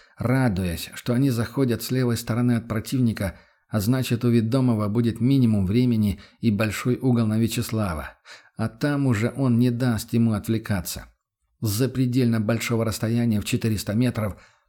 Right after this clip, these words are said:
он дал короткую пробную очередь, разогревая свои стволы, а также проверяя соперника. Об этом также рассказывал им один из инструкторов с боевым опытом. «Подлетая, дай короткую очередь метров с четырехсот.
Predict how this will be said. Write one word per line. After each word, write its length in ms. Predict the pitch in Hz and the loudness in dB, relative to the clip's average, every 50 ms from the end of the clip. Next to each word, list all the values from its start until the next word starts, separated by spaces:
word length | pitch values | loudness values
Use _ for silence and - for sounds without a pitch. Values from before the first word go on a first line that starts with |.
| _ | _
он 160 | - 113 123 123 | 2 4 4 6
дал 200 | 135 127 117 - | 6 4 2 0
короткую 600 | - 110 113 127 139 131 - - 110 104 90 - - - - _ _ | -2 -2 -2 -2 -2 -4 -2 -2 0 0 0 -4 -10 -18 -20 _ _
пробную 540 | - - 127 139 117 107 117 117 117 117 117 | -2 0 0 2 4 4 6 4 4 4 0
очередь, 560 | 123 135 127 123 - 110 98 92 87 - - - | -2 -2 -2 -2 -2 -4 -4 -4 -6 -8 -12 -6
разогревая 600 | - 107 120 110 127 120 123 123 123 123 127 123 120 | -4 -2 0 0 0 0 2 2 2 2 0 0 -2
свои 220 | - - 107 107 | -4 -4 -4 -4
стволы, 560 | 104 - - 113 110 117 131 127 98 87 - - - - _ _ _ | -4 -4 -4 -2 0 0 0 0 -2 -2 -6 -14 -20 -20 _ _ _
а 120 | - 98 92 | -6 -6 -6
также 400 | - - 127 135 135 123 123 123 | -4 -2 -2 -2 0 0 -2 -2
проверяя 480 | 123 123 123 120 120 117 113 113 110 | 0 0 2 2 2 2 2 0 -2
соперника. 720 | 110 - 113 104 - 110 101 85 82 73 71 - - - - - _ _ _ _ _ _ _ _ _ | -2 -2 -2 -2 0 -2 -2 -2 -4 -6 -8 -10 -12 -14 -16 -18 _ _ _ _ _ _ _ _ _
Об 160 | - 117 127 | -2 0 0
этом 240 | 151 147 151 139 135 | 0 0 0 -2 -2
также 340 | - 151 143 123 107 110 110 | -2 -2 -2 -2 -2 0 0
рассказывал 680 | 107 101 - - - 127 127 120 110 120 113 110 110 | -2 -2 -4 -4 -4 -2 0 0 0 0 0 0 2
им 140 | 117 117 113 | 0 0 0
один 260 | 110 107 120 120 113 | 2 2 2 2 2
из 280 | 117 - - 120 98 - - | 0 -2 -4 -4 -4 -2 -2
инструкторов 760 | 127 113 101 - - 113 104 - - 104 104 107 113 110 98 | -2 -2 0 -2 -4 -6 -6 -4 -4 -4 -2 -2 -2 -2 -4
с 80 | - | -4
боевым 440 | 101 98 107 104 101 104 110 104 101 | -4 -2 -2 -2 0 0 0 2 0
опытом. 420 | 92 - - - - - - - - - _ _ _ _ _ _ _ _ _ _ _ _ _ | 0 -2 -6 -12 -12 -14 -14 -14 -16 -20 _ _ _ _ _ _ _ _ _ _ _ _ _
«Подлетая, 840 | _ - 110 113 123 139 127 - - 147 151 151 147 120 87 76 - - - _ _ _ _ _ | _ -2 0 2 2 2 2 2 0 0 0 0 0 0 -2 -4 -8 -12 -20 _ _ _ _ _
дай 220 | - 127 170 170 165 | 2 4 4 4 4
короткую 460 | - 143 151 175 143 - - 143 147 | 4 2 2 0 0 2 2 2 2
очередь 440 | 165 156 143 - 123 117 104 87 - | 2 2 0 0 0 0 0 0 0
метров 380 | 131 139 135 - 135 135 120 | 0 0 0 0 0 0 0
с 20 | - | -2
четырехсот. 680 | - - 131 127 143 135 131 117 - - 76 65 - | -2 -2 -2 0 0 0 0 -2 -2 -6 -8 -8 -10